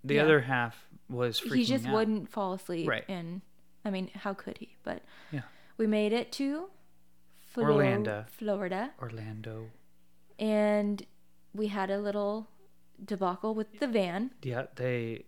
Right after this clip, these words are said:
Speaker 1: wouldn't, Hertz. I was like, "Hey, I'm gonna do everything, like, with, like, real good company." So I went with Hertz. We got a twelve-person van, and we show up, and they're like, "Hey, we see your reservation, but,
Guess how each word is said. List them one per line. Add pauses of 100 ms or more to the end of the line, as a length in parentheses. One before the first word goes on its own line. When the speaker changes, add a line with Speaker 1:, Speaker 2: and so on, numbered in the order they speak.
Speaker 1:
wouldn't, (240)
Hertz. (100)
I
was
like,
"Hey,
I'm
gonna
do
everything,
like,
with,
like,
real (160)
good
company."
So
I
went
with
Hertz. (720)
We
got
a (300)
twelve-person
van, (600)
and
we
show
up,
and
they're
like,
"Hey,
we
see
your
reservation, (160)
but,